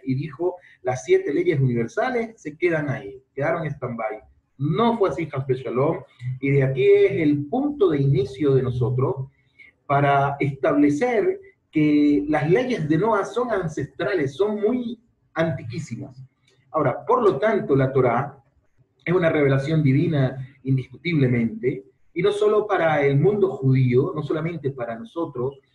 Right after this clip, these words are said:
sino también para el mundo no judío con respecto a las siete leyes de los hijos de Noah.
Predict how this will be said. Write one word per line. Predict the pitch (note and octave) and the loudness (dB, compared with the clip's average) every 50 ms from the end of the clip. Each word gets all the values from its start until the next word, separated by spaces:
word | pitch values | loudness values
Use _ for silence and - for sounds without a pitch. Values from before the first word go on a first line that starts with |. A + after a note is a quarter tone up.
| _ _ - - _ _ | _ _ -20 -20 _ _
sino | - - E3 E3 D#3+ | -6 -2 0 0 0
también | C#3 D#3 D3+ D#3 F#3 G#3 A3 A3+ G3+ | 0 0 2 4 4 2 2 2 0
para | G3+ F#3+ F3+ D#3 | 0 0 0 2
el | D3+ D3 C#3+ | 2 2 4
mundo | D3 E3 A3 B3 A3+ G#3 | 4 2 2 2 4 2
no | F3 F3 D#3+ | 2 2 -2
judío | - - D3+ C#3 C3+ A#2 A#2 A#2 B2+ - - - - | -4 -2 0 2 2 4 4 2 2 0 -2 -8 -8
con | D#3 D3 | -8 -4
respecto | C#3 C3+ C3+ - - D3+ D3+ D3 - - F3 - - | -2 -4 -4 -2 -2 -4 -4 -4 -4 -8 -8 -6 -4
a | C#3 | -6
las | B2+ B2 - | -6 -6 -4
siete | - F3 F3+ - D#3+ | -2 -2 -2 -2 -2
leyes | D#3 F3+ G3+ G#3 - C#3 | 0 0 2 2 0 0
de | C#3 C3+ | 0 0
los | C3 B2+ B2+ | 0 0 -4
hijos | B2 - B2 C3 C3 - | -8 -10 -10 -10 -8 -6
de | - A2 G#2+ | -8 -8 -8
Noah. | G#2 G2+ F#2+ F2 D#2+ D#2+ - | -8 -12 -14 -16 -16 -20 -20